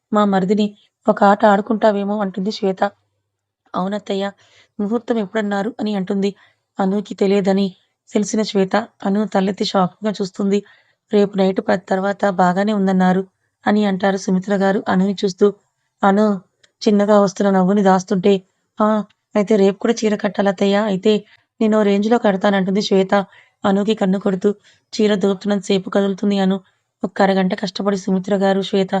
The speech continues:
ఇద్దరూ కలిసి శారీ కడతారు. "అమ్మో, నిజంగానే కార్తీక్ అయిపోయాడు. రేపు చూస్తాను అత్తయ్య, కార్తీక్ ఎంత ఓపిక ఉందో అనేది" అని అంటుంది శ్వేత.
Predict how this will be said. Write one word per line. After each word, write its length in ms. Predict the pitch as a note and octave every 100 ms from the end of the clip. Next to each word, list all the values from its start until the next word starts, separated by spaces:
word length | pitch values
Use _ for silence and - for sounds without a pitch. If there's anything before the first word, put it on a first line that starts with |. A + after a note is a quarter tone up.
| F#3 - _ _ -
ఇద్దరూ 260 | G3+ B3
కలిసి 260 | B3+ A3 F#3
శారీ 240 | - G3 G3
కడతారు. 400 | G#3 F#3+ G3 G3+ -
"అమ్మో, 260 | G3 F#3+ G3+ F#3+ - _ _ -
నిజంగానే 440 | F#3+ G3+ G3 G3+
కార్తీక్ 440 | G3 F#3 F#3 G#3
అయిపోయాడు. 520 | G3+ F#3+ F#3+ G3+ G3 G3 _ _ _ _
రేపు 180 | A3 G#3+
చూస్తాను 380 | - G3+ - A3
అత్తయ్య, 280 | G#3 - G3+
కార్తీక్ 460 | F#3 G3 F#3+ A#3+ G#3+
ఎంత 220 | G#3 F3
ఓపిక 300 | G3+ G3 F#3+ G#3+
ఉందో 180 | F#3+
అనేది" 300 | G3 F#3+ F3+ G3 _ _ _ _
అని 140 | G#3+ G#3
అంటుంది 320 | F#3+ F#3 F#3+
శ్వేత. 300 | - G3 F#3+